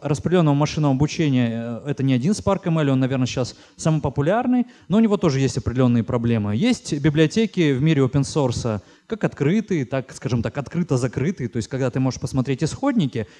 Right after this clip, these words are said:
но не знаешь, э, скажем так, ты ни-, никак не можешь туда положить какой-то патч. Например, такая библиотека H two O, которая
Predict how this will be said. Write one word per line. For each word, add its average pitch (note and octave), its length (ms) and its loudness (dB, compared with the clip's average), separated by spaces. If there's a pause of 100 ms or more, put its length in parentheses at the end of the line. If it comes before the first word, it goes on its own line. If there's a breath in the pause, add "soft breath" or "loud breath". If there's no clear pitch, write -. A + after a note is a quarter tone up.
(160 loud breath)
но E3+ 100 2
не G#3+ 140 6
знаешь, E3+ 440 0
э, C3+ 320 0 (600)
скажем C3 260 -2
так, A#2+ 140 -6
ты E3+ 220 2
ни-, D3+ 260 2
никак D#3+ 320 0
не C3+ 60 0
можешь C#3 220 0
туда B2 120 -2
положить A#2+ 300 -2
какой-то A#2+ 240 -4
патч. G2+ 340 -6 (240 soft breath)
Например, D3 320 0
такая C#3 240 -2
библиотека C3+ 460 -2
H - 200 -8
two E3 60 -2
O, A#3+ 200 2
которая C#3 500 0